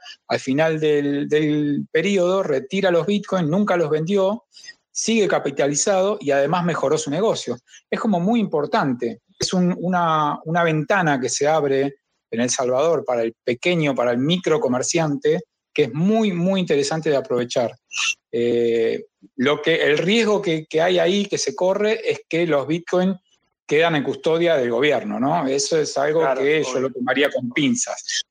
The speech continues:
Speaker 1: Pero si logran, eh, a-, encontrarle el timing, utilizar es-, este formato, utilizar los créditos respaldados en Bitcoin, y luego lo, lo toman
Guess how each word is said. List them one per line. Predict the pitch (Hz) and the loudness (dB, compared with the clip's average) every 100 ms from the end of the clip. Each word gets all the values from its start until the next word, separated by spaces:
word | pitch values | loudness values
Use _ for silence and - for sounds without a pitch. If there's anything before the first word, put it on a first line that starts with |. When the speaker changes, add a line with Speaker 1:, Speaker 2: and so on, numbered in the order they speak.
| _ | _
Speaker 1:
Pero | 175 160 | 2 2
si | 143 - 196 180 120 - | 0 0 2 2 0 -4
logran, | 139 180 208 175 147 131 117 107 101 _ - - _ | -2 0 2 2 2 0 -2 -4 -8 _ -20 -20 _
eh, | 123 117 117 113 113 - - | -4 0 2 2 0 -2 -4
a-, | 123 - 135 | -6 -6 -4
encontrarle | 127 127 143 139 185 196 190 160 | -2 0 0 0 0 0 2 2
el | 151 | 0
timing, | - 175 147 127 123 113 113 | 0 2 2 2 0 0 -2
utilizar | 117 127 123 - 180 165 | -2 -2 -2 0 0 2
es-, | 147 - | -2 -2
este | - 120 139 120 | -8 -4 -4 -4
formato, | - 127 151 135 120 | -4 -2 0 -2 -4
utilizar | 107 113 113 - 156 | -10 -6 -4 0 0
los | 151 - | -2 -2
créditos | 147 147 143 127 - - - - | -2 0 0 -4 -4 -8 -10 -8
respaldados | - 123 127 127 143 139 127 | -6 -2 -2 2 2 0 -2
en | 127 | 0
Bitcoin, | 123 - 104 98 - _ _ _ | -2 -2 -6 -6 -10 _ _ _
y | 143 | 0
luego | 165 208 202 147 120 107 - _ _ _ | 2 2 4 2 2 -2 -14 _ _ _
lo, | 120 135 131 147 | -4 0 0 0
lo | 123 110 113 113 110 - | -2 -2 0 0 -4 -2
toman | 170 160 147 131 131 | 0 2 0 -2 -6